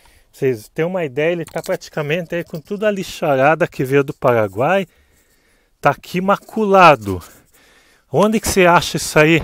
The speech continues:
É só no canal Ônibus em Trânsito, piazada.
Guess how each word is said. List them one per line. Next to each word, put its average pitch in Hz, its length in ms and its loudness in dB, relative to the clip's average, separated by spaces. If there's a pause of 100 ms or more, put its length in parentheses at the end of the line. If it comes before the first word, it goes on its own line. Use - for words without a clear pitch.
(460)
É 185 160 6
só 131 300 4
no 139 100 -2
canal 139 420 6
Ônibus 151 540 2
em 165 140 2
Trânsito, 180 680 4
piazada. 110 800 0